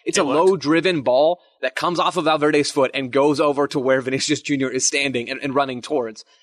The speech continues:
Speaker 1: And he puts the ball in the back of the net. So th-, those issues that I mentioned earlier on for Liverpool, though,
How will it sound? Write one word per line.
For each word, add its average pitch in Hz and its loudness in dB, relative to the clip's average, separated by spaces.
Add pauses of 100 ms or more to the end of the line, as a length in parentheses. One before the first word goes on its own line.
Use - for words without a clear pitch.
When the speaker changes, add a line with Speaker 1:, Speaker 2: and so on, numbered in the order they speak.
(120)
Speaker 1:
And 151 -2
he 151 2
puts 160 -2
the 147 -4
ball 123 -2
in 120 -8
the 113 -12
back 113 -8
of 113 -18
the 113 -16
net. 110 -14
So 170 0
th-, 170 -8
those 196 2
issues 180 -4
that 143 -4
I 139 -2
mentioned 135 -8
earlier 139 -2
on 147 -2
for 135 -10
Liverpool, 139 -6
though, 101 -10